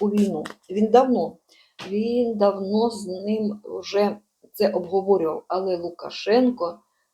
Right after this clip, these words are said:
не наважується, не наважується. Ну, дивимося. Цікаво, да? Цікаве питання. Дуже велике бажання все. Ну, ну, от просто щоб,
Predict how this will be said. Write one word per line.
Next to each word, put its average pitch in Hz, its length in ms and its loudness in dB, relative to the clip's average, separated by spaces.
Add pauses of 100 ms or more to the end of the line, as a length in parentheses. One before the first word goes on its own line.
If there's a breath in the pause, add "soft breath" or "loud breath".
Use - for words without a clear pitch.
(140)
не 220 580 0 (540)
наважується, 208 1160 2 (200)
не 208 180 -8
наважується. 175 840 -4 (800 soft breath)
Ну, 233 320 -2 (140)
дивимося. 147 540 -6 (480 soft breath)
Цікаво, 151 500 -8
да? 247 140 -4 (180)
Цікаве 208 380 -4
питання. 165 540 -10 (800 loud breath)
Дуже 196 260 0
велике 160 340 0
бажання 147 400 -8
все. 143 360 -8
Ну, 185 260 -4
ну, 190 360 2
от 185 240 -2
просто 208 600 0
щоб, - 200 -10